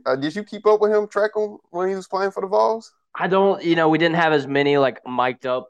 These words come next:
Speaker 2: um, instances, so it's hard to tell, but he always was a leader on the floor, you know, and I think that that is something that he's taken to the N B A, but the thing is, like, he's, like, the sixth best player on that team, so it kind of falls on deaf ears when you're just, like, that obnoxious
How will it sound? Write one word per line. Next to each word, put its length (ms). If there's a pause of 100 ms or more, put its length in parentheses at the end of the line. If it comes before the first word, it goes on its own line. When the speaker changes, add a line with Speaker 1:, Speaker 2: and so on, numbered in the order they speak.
(120)
Speaker 2:
um, 640
instances, 500
so 140
it's 100
hard 200
to 60
tell, 300
but 140
he 80
always 340
was 160
a 80
leader 460
on 200
the 60
floor, 320
you 100
know, 200
and 200
I 80
think 280
that 160
that 340
is 180
something 320
that 160
he's 200
taken 340
to 80
the 140
N 200
B 200
A, 220
but 140
the 120
thing 180
is, 180
like, 200
he's, 400
like, 360
the 120
sixth 400
best 280
player 320
on 120
that 200
team, 380
so 200
it 100
kind 180
of 80
falls 300
on 180
deaf 240
ears 300
when 160
you're 200
just, 200
like, 240
that 200
obnoxious 680